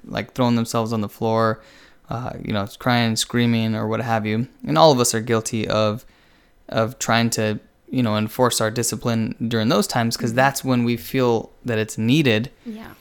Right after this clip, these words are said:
Speaker 1: But that's why I was saying, you know, before that, it's, this is a, this is a lifestyle of education. As a teacher, your job is to always be teaching,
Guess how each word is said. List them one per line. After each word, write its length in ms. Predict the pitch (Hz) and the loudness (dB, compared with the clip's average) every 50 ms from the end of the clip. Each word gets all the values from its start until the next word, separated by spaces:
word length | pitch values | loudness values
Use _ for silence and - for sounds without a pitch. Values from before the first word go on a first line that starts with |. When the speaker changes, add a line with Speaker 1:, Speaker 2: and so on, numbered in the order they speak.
| _ - _ _ - - - | _ -20 _ _ -20 -16 -10
Speaker 1:
But 340 | 139 127 131 127 123 - - - | 0 2 4 4 4 2 -4 -2
that's 320 | - 127 131 143 - - | 4 4 4 4 4 4
why 300 | 156 143 139 135 131 127 113 - - | 6 6 8 8 6 4 0 -2 -2
I 100 | - 120 | 0 2
was 140 | 120 123 120 | 2 2 4
saying, 360 | - 131 123 120 120 117 - | 4 6 6 6 6 4 4
you 100 | 127 127 | 2 2
know, 120 | 120 113 107 | 2 0 -2
before 400 | 113 135 117 113 - 185 196 180 | -2 -4 -6 -4 0 2 2 4
that, 220 | 143 117 110 - - | 4 2 0 0 -2
it's, 300 | 135 123 120 - - - - - - - _ _ _ _ _ _ _ - _ - - - | -2 -2 -2 -2 -8 -10 -12 -20 -20 -20 _ _ _ _ _ _ _ -12 _ -12 -8 -6
this 160 | 131 131 139 | -4 -4 -2
is 120 | 135 127 | 0 0
a, 300 | 120 117 117 113 113 127 - _ - _ _ _ _ _ _ - - _ _ _ _ _ _ | 2 2 2 0 0 -4 -8 _ -20 _ _ _ _ _ _ -20 -20 _ _ _ _ _ _
this 140 | - - 139 | -8 -6 -4
is 140 | 147 139 127 | -2 0 0
a 100 | 120 113 | 2 2
lifestyle 1400 | 110 110 110 113 120 131 139 131 - - - - _ _ _ _ - - - - 127 120 117 113 110 113 110 - - | 0 0 4 4 4 6 4 2 0 -6 -14 -20 _ _ _ _ -8 -8 0 2 2 4 4 4 2 0 0 -2 -2
of 440 | - 117 113 110 110 127 - - - _ _ _ _ _ - | -2 -2 -2 -2 -4 -8 -14 -20 -20 _ _ _ _ _ -6
education. 640 | - 123 113 113 113 - 131 127 123 - 107 101 104 | -6 -4 -4 -4 -4 -2 -2 -2 -2 -2 -4 -4 -4
As 160 | 107 113 113 | -4 -4 -6
a 60 | 107 | -6
teacher, 600 | 110 - - 170 180 - - 131 117 113 113 - - - - - - - - _ _ _ _ _ - - | -8 -2 -2 -2 0 0 0 2 2 2 0 -2 -6 -16 -20 -20 -20 -20 -20 _ _ _ _ _ -14 -8
your 300 | - 120 123 151 175 175 | -4 -2 0 0 0 2
job 320 | 147 131 120 120 123 117 | 4 6 6 8 6 6
is 100 | 117 110 | 2 0
to 100 | - 110 | 2 4
always 480 | 87 98 139 170 170 160 139 127 117 110 | 6 8 10 10 10 10 8 6 4 4
be 140 | - 117 | 0 -2
teaching, 540 | 113 - - 120 107 - - 110 110 107 - | -4 -4 -6 -6 -6 -6 -4 -2 -2 -2 -4